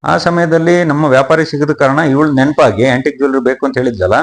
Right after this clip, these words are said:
ಆದ್ರಿಂದ ಇವ್ರ ನೆನಪಾಗಿ ಇವ್ರಿಗೆ WhatsApp ಅಲ್ಲಿ ಹಾಕಿದ್ದೆ ನಾನು, "ಈ ಒಡವೆಗಳೆಲ್ಲ ನನಗ್ ಬೇಕು" ಅಂತ ಹೇಳಿದ್ರು. ಆ ದಿವಸ ಸಂಜೆ ನಮ್ಮ ತಮ್ಮನ್ ಕರೆಸ್ಕೊಂಡು ಕಾಫಿ ಡೇನಲ್ಲಿ ಇನ್ನೂರೈವತ್ತು, ಇನ್ನೂರ ಎಂಬತ್ತೈದು ಗ್ರಾಮ್ ಬಂಗಾರ ತೆಗೆದುಕೊಂಡು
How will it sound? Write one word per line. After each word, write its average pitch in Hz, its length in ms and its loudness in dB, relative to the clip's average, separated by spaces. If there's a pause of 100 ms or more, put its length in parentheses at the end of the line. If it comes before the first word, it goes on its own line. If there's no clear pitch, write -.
(180)
ಆದ್ರಿಂದ 147 360 -2
ಇವ್ರ 139 220 0
ನೆನಪಾಗಿ 131 400 -2
ಇವ್ರಿಗೆ 156 220 -2
WhatsApp 135 320 0
ಅಲ್ಲಿ 160 120 0
ಹಾಕಿದ್ದೆ 147 300 -2
ನಾನು, 85 320 -6 (540)
"ಈ 170 60 2
ಒಡವೆಗಳೆಲ್ಲ 175 560 4
ನನಗ್ 147 320 0
ಬೇಕು" 160 240 2
ಅಂತ 135 120 -4
ಹೇಳಿದ್ರು. 143 520 -2 (520)
ಆ 160 80 2
ದಿವಸ 196 260 0
ಸಂಜೆ 185 520 0
ನಮ್ಮ 165 220 -2
ತಮ್ಮನ್ 170 260 -2
ಕರೆಸ್ಕೊಂಡು 151 600 -2
ಕಾಫಿ 151 280 0
ಡೇನಲ್ಲಿ 143 600 0 (460)
ಇನ್ನೂರೈವತ್ತು, 165 880 2
ಇನ್ನೂರ 165 220 2
ಎಂಬತ್ತೈದು 156 460 0
ಗ್ರಾಮ್ 139 180 0
ಬಂಗಾರ 147 280 2
ತೆಗೆದುಕೊಂಡು 127 720 0